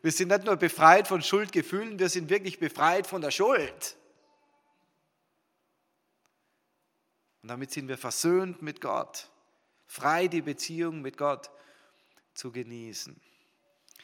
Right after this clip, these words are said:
Wir sind in unseren Urzustand versetzt, könnten wir sagen,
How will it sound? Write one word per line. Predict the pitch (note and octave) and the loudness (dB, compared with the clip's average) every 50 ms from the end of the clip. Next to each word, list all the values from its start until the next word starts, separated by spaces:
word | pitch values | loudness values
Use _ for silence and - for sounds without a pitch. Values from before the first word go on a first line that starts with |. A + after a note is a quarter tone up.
| - - - - - _ _ _ _ _ _ - | -20 -20 -20 -20 -20 _ _ _ _ _ _ -6
Wir | C3 C#3 C#3 | -4 -4 -4
sind | C#3+ - D#3+ D#3+ D#3 D#3+ D#3+ D3 - - - _ _ _ _ _ _ | -2 -2 -2 -2 -2 -2 -6 -8 -10 -12 -14 _ _ _ _ _ _
in | - D#3+ D#3 | -2 -2 -2
unseren | E3 E3+ D#3 D3 D3 C#3+ - - | -2 -2 -2 -4 -4 -6 -8 -8
Urzustand | A3+ G#3+ G#3 A3 G#3+ G#3+ - F3+ F3 D#3+ - - - C3+ C3 B2 A#2+ A2+ | 2 8 8 8 8 8 2 -2 -2 -2 -2 0 2 2 0 0 -2 -2
versetzt, | - C#3+ B2+ - - C3+ B2 - - - | -2 -2 0 0 0 -2 -2 -4 -8 -6
könnten | - D3 C3+ A#2 A2 C3 C3 C3 | -4 -4 -4 -4 -8 -10 -8 -6
wir | B2+ A#2+ | -6 -4
sagen, | A2+ C3+ B2 A#2+ A#2 A2+ A2+ G2+ G2+ | -2 -2 -2 -2 -2 -4 -6 -10 -14